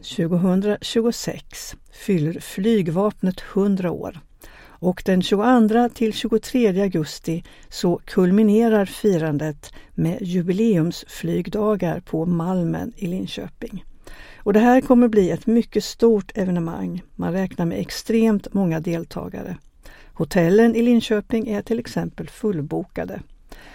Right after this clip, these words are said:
Och det här kommer naturligtvis märkas i trafiken och på gator och torg. Och firandet, det äger rum den tjugoandra augusti klockan noll sex och trettio till den tjugotredje augusti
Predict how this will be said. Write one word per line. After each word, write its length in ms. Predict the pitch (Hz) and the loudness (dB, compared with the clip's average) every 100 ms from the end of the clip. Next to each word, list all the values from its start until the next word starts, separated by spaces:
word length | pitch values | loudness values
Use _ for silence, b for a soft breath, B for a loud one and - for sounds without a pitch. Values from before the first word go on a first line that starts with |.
| B | B
Och 80 | B | B
det 60 | 240 | 6
här 200 | 254 254 | 8 6
kommer 320 | 262 233 196 | 6 6 6
naturligtvis 640 | 180 180 247 214 190 185 | 2 2 4 4 0 -4
märkas 440 | 190 185 - 233 165 | -2 -2 -2 -4 -4
i 100 | 147 | -6
trafiken 760 | - 233 - 214 202 - 226 | -6 -2 4 4 2 -4 -6
och 240 | 240 151 - | -6 -10 -10
på 100 | 160 | -8
gator 520 | 165 185 147 - 170 | -4 -4 -4 -10 -12
och 140 | 165 | -12
torg. 420 | - - - 185 180 - - b b b | -12 -12 -10 -12 -14 -20 -20 b b b
Och 180 | b - | b -4
firandet, 680 | - 262 254 254 294 294 - | 4 6 8 6 4 2 -4
det 120 | 160 | -4
äger 220 | 156 156 170 | -2 0 0
rum 300 | 196 240 247 | 2 4 4
den 140 | 196 | 2
tjugoandra 540 | 185 175 - 233 220 | -2 -4 0 0 2
augusti 560 | 247 240 233 - - 262 | 0 0 -2 -4 -4 -4
klockan 460 | - 147 165 170 175 | -4 -8 -6 -2 0
noll 220 | 208 170 | -2 -2
sex 340 | - 202 - | -6 -8 -6
och 80 | 269 | -6
trettio 540 | - 214 - - 233 240 b b b b | -2 -4 -4 -6 -6 -6 b b b b
till 300 | - 226 220 | -2 2 4
den 200 | 226 226 | 4 2
tjugotredje 680 | 214 - - 226 - 247 190 | 0 -4 -4 -4 -2 0 0
augusti 680 | 202 180 160 - - 180 185 | 0 -2 -4 -8 -10 -8 -8